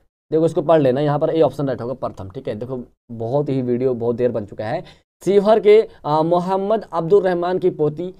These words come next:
यहाँ पर जैनब, ठीक है, इसको पढ़ लेना, इसको पॉज करके पढ़ लेना, ठीक है। चलिए अगला क्वेश्चन कहता है किसके माता पिता उसकी पढ़ाई के लिए राजी नहीं थे?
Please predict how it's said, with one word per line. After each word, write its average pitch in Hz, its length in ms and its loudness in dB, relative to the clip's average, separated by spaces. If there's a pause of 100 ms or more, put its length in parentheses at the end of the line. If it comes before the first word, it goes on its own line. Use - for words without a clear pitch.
(160)
यहाँ 143 200 -2
पर 143 140 -2
जैनब, 107 280 -4
ठीक 139 180 -10
है, 143 60 -4
इसको 135 160 -8
पढ़ 131 180 -4
लेना, 113 320 -6
इसको 143 180 -10
पॉज 135 260 -4
करके 139 200 -10
पढ़ 139 160 -6
लेना, 101 220 -10
ठीक 123 160 -10
है। 104 160 -8
चलिए - 480 -4
अगला 156 160 0
क्वेश्चन 170 260 -4
कहता 151 220 -2
है 180 160 0
किसके 190 600 0
माता 202 440 0
पिता 185 340 0
उसकी 165 340 -4
पढ़ाई 170 340 -2
के 165 160 -2
लिए 160 340 -2
राजी 135 280 -2
नहीं 123 180 -4
थे? 101 180 -14